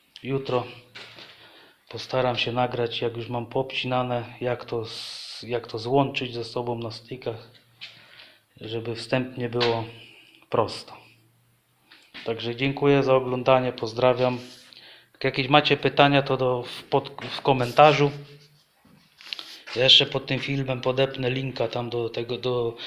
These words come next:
odcinka pierwszego. I też jak macie, chcecie coś, ja nie dopowiedziałem, a co, czegoś tam byście chcieli się dowiedzieć, to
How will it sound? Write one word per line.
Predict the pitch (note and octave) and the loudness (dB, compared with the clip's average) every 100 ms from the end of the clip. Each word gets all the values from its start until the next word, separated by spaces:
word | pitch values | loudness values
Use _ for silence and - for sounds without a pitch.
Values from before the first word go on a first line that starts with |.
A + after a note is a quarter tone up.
| - - | -14 -6
odcinka | B2 - C#3 C3+ B2 | 0 4 4 4 0
pierwszego. | - A2+ - D3+ C#3 C3+ - - - - - - - - - - - - - - - - - _ - | 0 2 6 6 6 0 -4 -14 -20 -20 -20 -20 -20 -20 -20 -16 -14 -12 -12 -14 -16 -18 -20 _ -12
I | C3 B2+ B2+ A#2+ A#2+ | -8 -6 -6 -8 0
też | C3+ D#3 | 4 8
jak | D#3 D#3 | 8 8
macie, | D#3+ D#3+ D3+ | 6 8 4
chcecie | C#3+ D#3+ D3+ D3 | 4 2 4 4
coś, | C#3+ D3 C#3 | 4 4 6
ja | D3+ | 8
nie | D#3 D#3 | 8 6
dopowiedziałem, | D3+ D3+ D3 C#3+ C#3+ D#3 D#3 D3 | 4 4 2 4 6 8 8 6
a | C3+ | 2
co, | - C#3 | 0 0
czegoś | C3+ C#3+ C#3+ C3 - | 2 2 2 0 0
tam | C3+ | 0
byście | C3 - - | 0 0 0
chcieli | - C#3+ C#3 C3 A#2 | 2 2 0 -2 -4
się | - C3+ | -2 0
dowiedzieć, | B2+ B2 C#3+ C#3+ C3 | 0 4 4 4 0
to | - B2+ A2 | -2 -2 -4